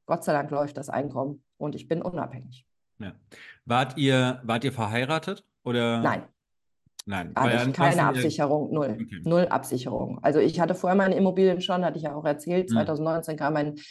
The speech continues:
Speaker 1: Sohn zur Welt, zweitausendachtzehnhund war ich finanziell unabhängig. Und ich war nicht verheiratet, ähm, aber es gab, äh, trotzdem böse Kämpfe.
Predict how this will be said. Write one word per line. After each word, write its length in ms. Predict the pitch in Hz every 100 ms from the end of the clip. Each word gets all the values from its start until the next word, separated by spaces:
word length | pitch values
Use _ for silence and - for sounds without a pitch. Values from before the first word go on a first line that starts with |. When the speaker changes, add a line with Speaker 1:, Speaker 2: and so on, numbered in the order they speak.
| -
Speaker 1:
Sohn 260 | - 208 214
zur 120 | 196
Welt, 180 | 165 160
zweitausendachtzehnhund 680 | 156 147 151 - 147 - 151
war 80 | 147
ich 100 | 147
finanziell 440 | 151 143 139 139
unabhängig. 640 | 165 190 180 156 160 160 - - - _ -
Und 360 | 165 160 160 -
ich 100 | 156
war 80 | 170
nicht 160 | 208
verheiratet, 640 | 180 175 196 170 170 170 170 160
ähm, 520 | 151 147 151 147 139
aber 180 | - 147
es 140 | 143
gab, 260 | - 139 139 _
äh, 80 | 151 - -
trotzdem 520 | 175 175 151 151 127 131 _ _ _ _ _
böse 240 | 214 185 196
Kämpfe. 500 | - 285 - -